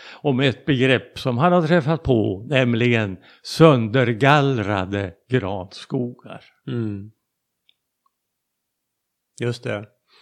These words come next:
Speaker 2: Vi intervjuade honom, jag tror det är för två avsnitt sedan, och då pratade vi just om det här.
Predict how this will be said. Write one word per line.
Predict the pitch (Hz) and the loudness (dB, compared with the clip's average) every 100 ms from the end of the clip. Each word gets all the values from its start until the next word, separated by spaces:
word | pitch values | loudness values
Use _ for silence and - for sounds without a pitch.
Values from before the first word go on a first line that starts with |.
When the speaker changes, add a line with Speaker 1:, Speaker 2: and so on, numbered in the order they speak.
| _ _ _ - | _ _ _ -6
Speaker 2:
Vi | 123 127 | 0 0
intervjuade | 135 135 131 139 123 | 0 0 0 2 0
honom, | 120 123 127 123 | 0 -2 -4 -4
jag | 117 | -6
tror | 131 | -4
det | 123 | -4
är | |
för | 117 120 | -6 -10
två | - 143 127 | -8 -6 -4
avsnitt | 107 113 113 123 117 | -4 -4 -8 -12 -12
sedan, | - 113 104 | -8 -8 -8
och | 107 107 | -10 -10
då | 113 110 110 | -10 -8 -10
pratade | 104 110 101 - 110 | -10 -10 -10 -12 -12
vi | - | -14
just | - - | -16 -18
om | 120 | -18
det | 117 | -16
här. | 117 120 | -14 -16